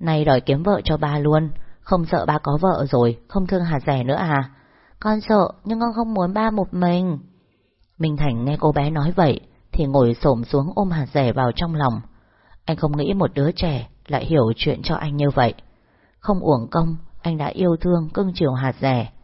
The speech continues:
xem như con ruột của mình. Dù cho người ngoài có nghĩ anh đã là ba của một đứa bé đi chăng nữa thì cũng chẳng sao. Hạt rẻ ngoan ngoãn như thế,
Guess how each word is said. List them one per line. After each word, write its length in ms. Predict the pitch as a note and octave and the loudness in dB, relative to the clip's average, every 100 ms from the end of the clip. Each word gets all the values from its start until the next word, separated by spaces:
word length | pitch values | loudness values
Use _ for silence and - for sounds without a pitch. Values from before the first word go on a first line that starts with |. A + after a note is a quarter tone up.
| - - | -14 -2
xem 180 | E3+ D#3 | -2 2
như 200 | D#3 D3 | 2 2
con 240 | D3 E3+ | 2 0
ruột 220 | D#3 B2 | 0 0
của 140 | - B2+ | 2 2
mình. 280 | A#2+ A#2+ A#2 - _ _ _ _ _ | 2 -2 -4 -12 _ _ _ _ _
Dù 300 | E3+ D#3 C#3 | -2 2 4
cho 160 | C#3 F#3+ | 2 0
người 200 | E3 B2+ | 0 0
ngoài 240 | B2+ B2+ | 0 -2
có 160 | A#2+ C#3 | -2 -4
nghĩ 380 | E3+ - B3 C#4 - | -4 -2 -4 -6 -6
anh 140 | F3 | -4
đã 100 | D#3+ | -2
là 200 | D#3+ E3+ - | -2 -2 -2
ba 180 | D3+ D#3 | -2 -2
của 140 | - | -2
một 200 | C3 B2 | 0 0
đứa 140 | C#3+ | -2
bé 220 | D3 C#3+ D#3+ | -2 -2 0
đi 120 | F#3+ | -2
chăng 260 | - D3 C#3 | -2 -4 0
nữa 260 | C#3 G3+ A#3+ | 0 0 0
thì 80 | |
cũng 160 | - C3 | -2 -2
chẳng 180 | - F#3+ B2 | -2 -4 -2
sao. 260 | - C#3+ C3+ C3+ _ _ _ _ _ _ _ | 0 2 0 -4 _ _ _ _ _ _ _
Hạt 200 | - E3 - | -4 -4 0
rẻ 160 | C#3 | 0
ngoan 240 | B2 D#3+ E3 | 0 -2 -2
ngoãn 180 | E3 | -2
như 160 | G3 F3+ | 0 0
thế, 380 | E3+ D#3+ F#3+ | 2 2 2